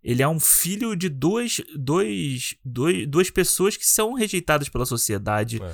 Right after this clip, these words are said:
Speaker 2: falei espanhola, tô mais errado, latinos, exato.
Speaker 1: É, latinos, é. Então, tipo, e, porra, no, em Nova York ainda, assim, sabe, né? Que, que é o coração
Speaker 2: Berço de imigrante, é.
Speaker 1: Exatamente, a imigração nos Estados Unidos na época e tal.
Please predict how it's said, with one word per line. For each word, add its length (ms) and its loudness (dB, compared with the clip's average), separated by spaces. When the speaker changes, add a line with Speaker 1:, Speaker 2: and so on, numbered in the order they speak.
Speaker 2:
falei 140 0
espanhola, 400 4
tô 180 0
mais 180 -4
errado, 220 -2
latinos, 480 -4
exato. 160 -4
Speaker 1:
É, 260 4
latinos, 640 2
é. 200 0
Então, 340 -2
tipo, 240 -4
e, 80 -4
porra, 280 4
no, 60 0
em 440 -4
Nova 280 6
York 320 6
ainda, 260 0
assim, 200 0
sabe, 280 -2
né? 60 -8
Que, 160 -16
que 220 -2
é 80 4
o 260 2
coração 220 6
Speaker 2:
Berço 180 8
de 60 4
imigrante, 520 4
é. 60 2
Speaker 1:
Exatamente, 520 0
a 60 0
imigração 540 2
nos 80 -4
Estados 240 -2
Unidos 160 -4
na 100 -2
época 260 -2
e 40 -12
tal. 180 -2